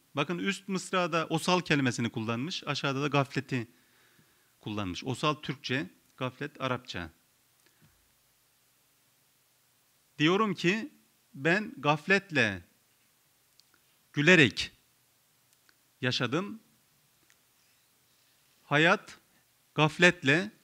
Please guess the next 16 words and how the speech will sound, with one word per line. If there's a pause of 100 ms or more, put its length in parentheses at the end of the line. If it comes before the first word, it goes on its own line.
(560)
gafillikle
heder
oldu. (1160)
Ökdülmüş
de
böyle
bir
duyguya
kapılıyor. (1160)
Ökündi (140)
ayur
bardı
isiz
künüm, (580)
tiriklik
tükedi